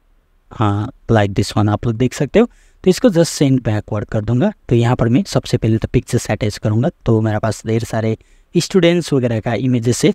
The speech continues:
तो वो इमेजेस वगैरह यहाँ पर मैं अप्लाई करने जा रहा हूँ। तो यहाँ पर आप लोग देख सकते हो, यहाँ पर स्टूडेंट मैं यहाँ पर सर्च कर रहा हूँ, आप लोग देख सकते हो। तो यहाँ पर ढेर सारे इमेजेस है। सबसे पहले तो दोस्तों ये वाला इमेजेस यहाँ पर मैं अटैच करूँगा। तो इसको क्या करूँगा, फॉर्मेट,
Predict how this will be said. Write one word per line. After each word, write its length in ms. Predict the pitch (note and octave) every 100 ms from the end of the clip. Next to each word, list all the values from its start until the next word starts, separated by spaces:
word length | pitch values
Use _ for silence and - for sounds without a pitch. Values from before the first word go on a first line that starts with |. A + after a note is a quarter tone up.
| - -
तो 60 | A2+
वो 300 | A2 A#2 A#2
इमेजेस 640 | - A2+ G#2+ A2 G#2+ -
वगैरह 200 | G#2+ G#2+
यहाँ 180 | A2 G2+
पर 120 | -
मैं 160 | G#2+ B2
अप्लाई 300 | B2 A#2 G2+
करने 320 | - G#2+ G#2+
जा 180 | G#2+ G2+
रहा 120 | A2+
हूँ। 60 | - _ _ _ _ _ _
तो 60 | C3+
यहाँ 180 | B2+
पर 80 | C3+
आप 140 | C3+ B2+
लोग 80 |
देख 200 | B2 B2+
सकते 300 | - B2+ -
हो, 120 | D#3+ G3+
यहाँ 220 | A#2+ A2 -
पर 360 | A#2+ A2+ A2+
स्टूडेंट 800 | A#2 - A#2+ G#2+ A#2 A#2+ A#2+ A#2 -
मैं 80 | A2+
यहाँ 120 | G#2
पर 140 | G#2 G#2+
सर्च 320 | - G#2+ -
कर 140 | -
रहा 80 | A2
हूँ, 120 | D3
आप 160 | B2+ -
लोग 140 | G#2+ -
देख 160 | G#2+
सकते 300 | - A2 -
हो। 100 | D3 - _ _ _ _ _ _ _ _ _ _ _ _ _ _ _ _ _ _ _ _ _ _ _ _ _ _ -
तो 80 | D3
यहाँ 140 | D3+
पर 80 | D3
ढेर 180 | C#3+ C3+
सारे 220 | D#3+ D3+
इमेजेस 360 | D3+ C#3+ D3
है। 60 | G3
सबसे 400 | - B2+ - D3+
पहले 320 | - C#3 C#3
तो 100 | C3
दोस्तों 320 | B2+ B2 -
ये 260 | C3 A2 B2
वाला 200 | A#2 A2
इमेजेस 420 | G#2+ G#2+ A#2 -
यहाँ 120 | G#2
पर 120 | G2 A2
मैं 120 | G#2
अटैच 240 | G#2+ B2
करूँगा। 260 | - C#3 E3
तो 120 | -
इसको 200 | - B2+
क्या 200 | - A#2
करूँगा, 340 | - A2+ A#2+
फॉर्मेट, 640 | F3+ - A2 G#2+ A#2 -